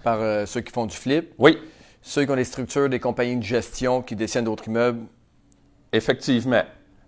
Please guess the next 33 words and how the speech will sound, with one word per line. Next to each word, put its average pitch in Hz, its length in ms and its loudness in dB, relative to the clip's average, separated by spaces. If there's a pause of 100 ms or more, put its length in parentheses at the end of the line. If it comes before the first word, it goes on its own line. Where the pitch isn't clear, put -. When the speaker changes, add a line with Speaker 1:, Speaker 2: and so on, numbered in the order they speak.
(120)
Speaker 2:
Donc, 117 220 4
la 117 100 8
première 151 320 6
mesure, 165 560 4
c'est 139 480 -2
de 107 240 0
payer 123 300 2
plus 160 320 2
d'impôts 147 420 2
sur 123 180 -2
notre 117 320 -2
revenu 127 420 0
actif. - 800 0 (180)
Speaker 1:
OK. 104 140 -8 (600)
Speaker 2:
Deuxième 190 480 6
mesure, 185 580 4 (880)
c'est - 240 -2
de 127 140 6
venir 151 320 4
dire, 208 260 2
parce - 240 -2
que, 180 260 0 (440)
puis 123 140 -4
pour 139 220 -2
ceux 180 240 2
qui 147 120 -6
ont 117 80 -2
suivi 117 380 -4
mes 131 120 -2
formations, 113 840 0 (360)
hein, 113 180 -2
je 110 140 -2
l'ai 95 420 -2